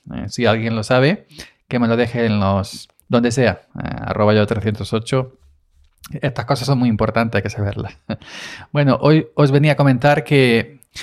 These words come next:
se me está acartonando, eh, no la cabeza, la ca-, la cabeza tengo ya el cartón hace ya bastante tiempo. <laughs> No, se me está acartonando la alfombrilla de escritorio.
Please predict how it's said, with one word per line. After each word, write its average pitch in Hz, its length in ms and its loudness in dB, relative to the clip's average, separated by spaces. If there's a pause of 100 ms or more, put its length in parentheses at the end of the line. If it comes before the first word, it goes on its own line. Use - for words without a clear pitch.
se - 220 -2
me 123 60 2
está 147 260 2
acartonando, 120 840 2 (560)
eh, 101 580 -2
no 107 240 2
la 127 100 2
cabeza, 135 480 2
la 104 120 -2
ca-, 101 220 -2
la 95 120 0
cabeza 107 360 0
tengo 110 180 2
ya 104 100 6
el 104 80 4
cartón 107 380 0
hace 104 180 0
ya 101 120 2
bastante 98 320 0
tiempo. - 600 -4
<laughs> - 560 -20
No, 123 180 2
se 110 100 2
me 113 60 2
está 131 180 0
acartonando 139 540 2
la 151 100 4
alfombrilla 127 560 2
de 143 80 6
escritorio. 117 680 2